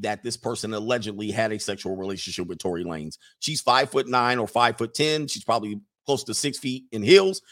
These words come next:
And Tory Lanez probably five-foot-two to five-foot-three. And he's smashing Megan Thee Stallion. So go ahead and throw out your short man can't be successful argument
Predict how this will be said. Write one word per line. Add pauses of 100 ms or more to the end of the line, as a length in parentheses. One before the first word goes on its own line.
And
Tory
Lanez
probably
five-foot-two
to
five-foot-three. (240)
And
he's
smashing
Megan
Thee
Stallion. (480)
So (220)
go
ahead
and
throw
out
your
short
man
can't
be
successful
argument